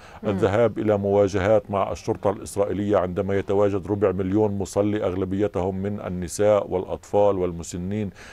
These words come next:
Speaker 2: في أزقة البلدة القديمة في القدس كان سيؤدي إلى كارثة ربما، آه،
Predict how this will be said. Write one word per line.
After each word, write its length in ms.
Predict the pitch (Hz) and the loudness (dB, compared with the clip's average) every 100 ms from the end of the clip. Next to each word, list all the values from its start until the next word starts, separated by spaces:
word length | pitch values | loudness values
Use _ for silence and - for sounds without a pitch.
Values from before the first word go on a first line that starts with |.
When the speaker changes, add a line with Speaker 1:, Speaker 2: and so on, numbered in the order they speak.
| - | -20
Speaker 2:
في 380 | - 117 113 120 | -4 0 2 2
أزقة 480 | 104 120 - 104 101 | -2 -2 0 -2 0
البلدة 440 | 90 92 107 101 | -2 0 2 2
القديمة 520 | 98 - 87 104 107 95 | 0 -4 -6 -4 -2 -2
في 200 | 98 85 | -2 -6
القدس 400 | 80 127 120 - | -4 -4 -6 -2
كان 200 | 120 110 | 0 0
سيؤدي 640 | - 113 117 104 101 107 - - - | 0 0 0 0 0 -2 -4 -14 -2
إلى 220 | 113 117 - | 2 2 4
كارثة 540 | 127 123 113 - 87 | 4 4 2 0 0
ربما، 420 | 82 80 92 87 | 0 0 -2 -2
آه، 80 | 82 | -6